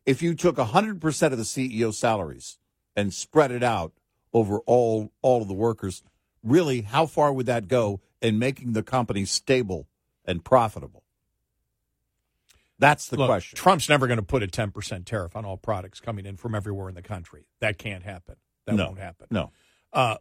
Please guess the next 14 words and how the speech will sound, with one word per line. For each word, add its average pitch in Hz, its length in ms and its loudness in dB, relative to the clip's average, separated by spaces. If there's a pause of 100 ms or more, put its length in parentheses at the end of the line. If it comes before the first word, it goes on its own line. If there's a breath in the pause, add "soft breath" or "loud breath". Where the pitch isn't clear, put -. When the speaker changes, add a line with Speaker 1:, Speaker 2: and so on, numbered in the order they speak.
Speaker 2:
but 123 240 2
the 131 80 -4
fact 123 320 2
that 120 100 -6
he's 113 160 -4
promoting 123 840 0
that, 90 240 -10
which 113 180 -6
is 107 120 -4
a 107 60 -6
Bernie 120 400 -2
Sanders 135 1040 0 (600)
opinion. 113 600 -2 (180)
Speaker 1:
Mm-hmm. 76 240 -8